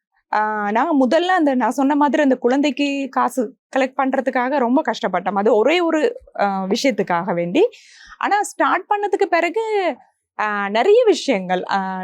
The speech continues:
நிறைய விஷயங்கள்ல ஒரு முக்கியமான விஷயம் ஒரு பாடசாலை ஆரம்பிச்சது.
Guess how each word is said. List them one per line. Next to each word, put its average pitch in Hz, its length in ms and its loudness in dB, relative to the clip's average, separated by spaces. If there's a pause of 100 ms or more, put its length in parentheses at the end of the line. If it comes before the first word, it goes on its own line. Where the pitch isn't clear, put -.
(160)
நிறைய 208 380 2
விஷயங்கள்ல 359 580 2
ஒரு 247 400 2 (300)
முக்கியமான 381 460 0
விஷயம் 392 260 0
ஒரு 277 260 0
பாடசாலை 311 520 2
ஆரம்பிச்சது. 180 600 0